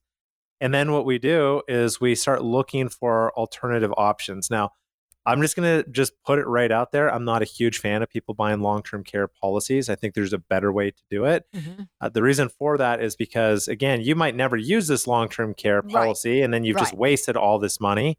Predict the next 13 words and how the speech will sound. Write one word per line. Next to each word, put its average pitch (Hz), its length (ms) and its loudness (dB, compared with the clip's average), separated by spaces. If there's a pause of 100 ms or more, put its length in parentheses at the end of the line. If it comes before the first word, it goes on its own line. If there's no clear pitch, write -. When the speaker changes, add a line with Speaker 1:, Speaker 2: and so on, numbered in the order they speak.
(100)
Speaker 2:
Yeah. 175 220 -4 (140)
Speaker 1:
um, 110 300 0
which 127 220 0
could 156 120 0
have 123 120 0
gone 120 280 0
to - 120 -8
making 113 280 0
memories 110 440 2
with 113 140 -4
your 107 120 0
loved 110 300 2
ones. 123 400 -2